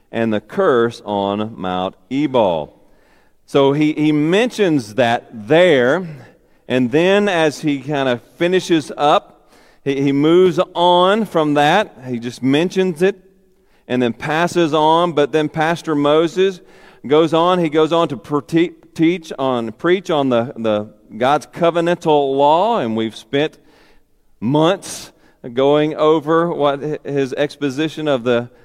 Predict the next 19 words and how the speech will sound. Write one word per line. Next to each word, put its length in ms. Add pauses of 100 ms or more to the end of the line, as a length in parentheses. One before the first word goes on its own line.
(120)
covenantal 720
law. 520 (480)
But 120
then 120
he 120
concludes 920
his 200
sermon 680
there 340
in 260 (300)
Deuteronomy 500
chapter 400
twenty-six, 680
which 160
we 100
looked 300
at 180
last 420
week. 280